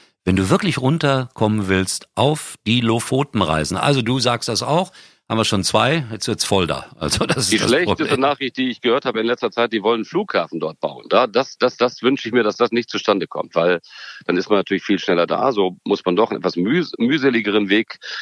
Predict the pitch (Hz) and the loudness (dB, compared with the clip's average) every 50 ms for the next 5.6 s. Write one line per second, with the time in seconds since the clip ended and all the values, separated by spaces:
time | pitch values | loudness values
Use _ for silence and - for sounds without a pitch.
0 | - - - 113 113 101 - 95 98 104 - - 101 98 90 85 82 85 85 85 | -12 -6 -2 0 0 2 2 2 2 2 0 0 0 0 0 0 0 0 0 0
1 | 82 71 58 90 98 104 92 98 104 110 113 104 101 92 - - 98 104 127 113 | 0 0 0 0 0 2 2 2 2 2 2 0 0 0 0 0 0 0 2 2
2 | 117 117 110 104 95 95 95 90 - - 101 110 113 - - 107 107 98 85 87 | 2 0 0 0 0 0 0 0 0 0 -2 -2 -2 0 0 0 0 2 0 -2
3 | 87 85 82 90 87 85 85 87 90 85 - 90 92 95 85 87 90 87 82 82 | -4 -4 -6 -2 0 2 2 2 2 0 0 0 0 0 0 0 -2 -2 -4 -6
4 | 78 - 82 82 - - - - 80 78 78 73 - 80 80 76 - 82 85 - | -8 -8 -10 -8 -8 -6 -4 -2 0 0 0 0 0 0 0 0 0 -2 -2 0
5 | - 87 80 76 78 78 - - - - - | 0 0 0 0 0 -4 -6 -6 -6 -6 -6